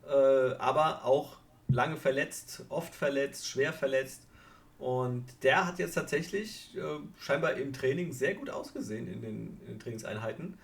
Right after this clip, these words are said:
denn der hat den Vorzug bekommen vor Clyde Edwards-Helaire und auch vor Darrell Williams, der zwar ein bisschen angeschlagen war, aber trotzdem hätte auch spielen können.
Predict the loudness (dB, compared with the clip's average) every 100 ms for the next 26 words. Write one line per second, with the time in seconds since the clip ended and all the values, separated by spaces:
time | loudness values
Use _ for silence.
0 | -20 -20 _ 0 0 -2 -8 -12 _ _
1 | 0 2 2 -2 -8 -10 -10 -6 -4 -2
2 | -2 -2 -8 -6 -2 -2 -2 0 4 4
3 | 2 0 0 -2 -2 -2 -2 -2 -2 -4
4 | -4 -4 -2 0 0 -6 -12 -20 -6 2
5 | 4 6 4 4 0 0 0 -4 -8 -16
6 | -20 -6 -2 -2 -4 0 0 0 -4 -6
7 | -6 -4 -2 -2 0 2 2 2 2 4
8 | 2 0 -10 -20 -20 _ _ -20 -2 0
9 | 0 -2 -2 0 0 -2 -4 -6 -4 -4
10 | -4 -6 -8